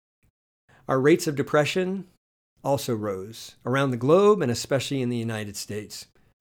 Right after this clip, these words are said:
Here in the U S, depression causes four hundred ninety million disability days every year. It accounts for twenty-three billion in lost workdays, and it costs the U S economy a hundred billion dollars, and that's a conservative estimate,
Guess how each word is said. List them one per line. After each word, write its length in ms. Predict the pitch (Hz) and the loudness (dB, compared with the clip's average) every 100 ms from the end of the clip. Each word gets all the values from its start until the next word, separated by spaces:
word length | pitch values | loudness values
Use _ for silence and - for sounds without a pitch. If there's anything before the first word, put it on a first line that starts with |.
| _ _ _ _ _ _ _ _ _ _ _ _ _ | _ _ _ _ _ _ _ _ _ _ _ _ _
Here 160 | 165 175 | 6 8
in 80 | 156 | 8
the 80 | 143 | 6
U 260 | 151 151 | 6 6
S, 460 | 147 147 - - - | 6 4 0 -6 -8
depression 560 | 127 - 151 135 156 | -10 2 4 4 -2
causes 560 | 135 151 131 117 110 104 | -2 0 0 0 -4 -6
four 500 | - - 151 180 190 | -14 -8 -2 0 -2
hundred 340 | 175 165 143 | -4 -6 -4
ninety 600 | 123 123 127 139 147 156 143 | -4 -6 -4 -4 -4 -4 -4
million 640 | 139 127 135 131 127 117 | -2 -2 0 -2 -2 -4
disability 680 | 135 127 143 127 123 117 110 | -4 -2 -2 0 0 -2 -4
days 680 | 113 117 113 110 - - _ _ _ _ _ | -6 -6 -6 -8 -12 -16 _ _ _ _ _
every 260 | 151 135 131 | -2 0 0
year. 240 | 110 95 - _ _ _ _ _ _ _ | -2 -6 -14 _ _ _ _ _ _ _
It 40 | 117 | -4
accounts 260 | 156 143 | -2 -2
for 120 | - | -4
twenty-three 640 | 120 165 165 165 - 143 120 | -4 2 2 2 -2 -4 -4
billion 560 | 104 139 160 170 143 | -4 0 4 4 2
in 140 | 127 127 | 0 0
lost 320 | 131 123 127 | -2 -4 -4
workdays, 600 | 127 127 143 127 131 - | -4 -4 -2 -2 -2 -6
and 280 | 117 117 117 | -8 -8 -8
it 180 | 123 _ _ _ _ _ _ _ - | -12 _ _ _ _ _ _ _ -2
costs 360 | 185 196 196 | 4 4 2
the 100 | 160 | -2
U 160 | 147 147 | 4 4
S 140 | 135 | 4
economy 480 | 127 - 143 135 123 | -2 -4 -2 -2 -4
a 60 | 95 | -8
hundred 460 | - 175 170 151 | -4 -2 0 0
billion 320 | 117 127 117 110 | 0 0 0 -2
dollars, 360 | 113 113 101 | -4 -6 -6
and 80 | 120 | -6
that's 160 | 147 143 | -6 -8
a 40 | |
conservative 640 | - 107 - 127 113 101 | -8 -10 -4 -2 -2 -6
estimate, 480 | 104 107 - 101 | -8 -8 -12 -16